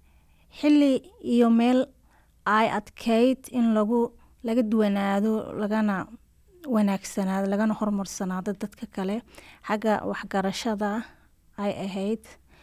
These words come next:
Laakiin asaga wuxuu ku dhiiraday inuu gabdhihiisa iyo wiilashiisa u cadaalad falo. Maanta weli dhibka sidiisa ayuu u taagan yahay,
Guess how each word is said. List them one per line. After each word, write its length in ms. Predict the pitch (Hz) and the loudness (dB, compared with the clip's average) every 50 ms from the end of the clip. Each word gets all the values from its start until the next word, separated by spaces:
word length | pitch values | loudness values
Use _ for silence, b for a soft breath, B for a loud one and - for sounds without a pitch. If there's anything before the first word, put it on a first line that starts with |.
| b b b - | b b b -4
Laakiin 320 | 202 196 196 - 254 247 | -4 -2 -2 0 0 0
asaga 320 | 233 233 - - 269 262 247 | 0 0 0 0 2 2 4
wuxuu 540 | 240 240 240 233 226 - - 233 226 220 220 | 2 2 2 0 -2 -2 0 0 2 2 0
ku 200 | - - 269 254 | -2 -2 -2 -2
dhiiraday 760 | 220 220 226 202 202 196 202 202 202 190 208 220 240 262 - b b b b b b b b b b b | 0 0 2 2 2 2 2 0 0 -2 0 -2 -2 -2 -6 b b b b b b b b b b b
inuu 260 | - 277 277 277 254 226 | 2 4 4 6 6 4
gabdhihiisa 720 | 226 240 208 208 240 254 247 226 220 220 - - - 220 | 4 2 2 2 2 4 4 4 2 0 -2 -4 -4 -4
iyo 140 | 220 220 208 | -2 0 0
wiilashiisa 840 | 208 214 220 214 254 247 - - 220 202 - - - 226 220 - - | 2 2 2 2 2 0 -2 -4 -6 -8 -8 -6 -4 -4 -4 -2 -4
u 80 | 190 - | -6 -4
cadaalad 580 | - 208 190 180 202 190 190 196 196 208 202 - - - _ | -4 -4 -2 -2 -2 -2 0 0 -2 -4 -6 -8 -20 -20 _
falo. 420 | - - 196 185 190 196 214 233 - - _ _ _ _ _ _ b b b b b b b b b b b b b b | -10 -6 -4 -2 0 0 0 -2 -4 -8 _ _ _ _ _ _ b b b b b b b b b b b b b b
Maanta 360 | - 233 277 285 285 285 262 | 2 4 4 4 4 4 2
weli 260 | 247 254 254 254 277 | 4 4 4 4 2
dhibka 340 | - 240 277 269 - - 247 | 2 2 0 0 0 -4 -4
sidiisa 720 | - - - 285 254 247 240 233 226 - - - 247 214 | -2 0 0 2 4 4 4 4 2 0 -2 -2 -2 0
ayuu 300 | 190 220 226 220 214 214 | 0 0 0 0 -2 -4
u 40 | 226 | -4
taagan 520 | - - - 208 196 190 190 208 208 202 196 | -6 -4 -2 -2 -2 0 -2 -2 -2 -2 -2
yahay, 400 | 190 175 202 202 226 254 269 | -4 -4 -6 -4 -4 -4 -4